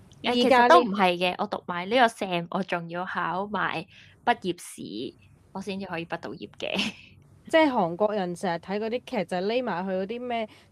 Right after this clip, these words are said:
Speaker 1: 戰鬥房，然之後努力溫書嗰種，就係，就係呢個畢業試，係嘛？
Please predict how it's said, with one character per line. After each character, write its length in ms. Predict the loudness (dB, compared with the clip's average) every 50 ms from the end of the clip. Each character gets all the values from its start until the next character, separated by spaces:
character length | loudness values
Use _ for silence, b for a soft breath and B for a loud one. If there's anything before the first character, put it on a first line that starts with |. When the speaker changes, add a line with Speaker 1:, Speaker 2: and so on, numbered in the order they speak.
| _ -4
Speaker 1:
戰 220 | -2 0 0 0
鬥 240 | 0 0 0 0 -2
房， 320 | -4 -6 -6 -6 -6 -4 -4 -4 -4 -4 -4 -4
然 160 | -4 -4 -6 -2
之 200 | 0 0 0 2
後 320 | 0 0 -2 -2 -4 -8 B B B B B B B 0
努 160 | 2 4 4
力 80 | 4 2
溫 220 | 2 4 2 2
書 280 | 2 0 -4 -4 -6 -2 2
嗰 180 | 2 2 2
種， 220 | 2 0 -2 0 2
就 80 | 2
係， 520 | 2 2 0 -2 -4 -2 -2 -4 -6 -6 -6
就 120 | -4 -4
係 240 | -4 -4 -4 -4 -2
呢 140 | 0 2 2
個 100 | 2 2
畢 160 | 2 0 -2
業 180 | -2 -4 -6 -6
試， 460 | -8 -10 -10 -10 -8 -8 -8 -8 -8
係 140 | -8 -8 -8
嘛？ 240 | -8 -8 -10 -12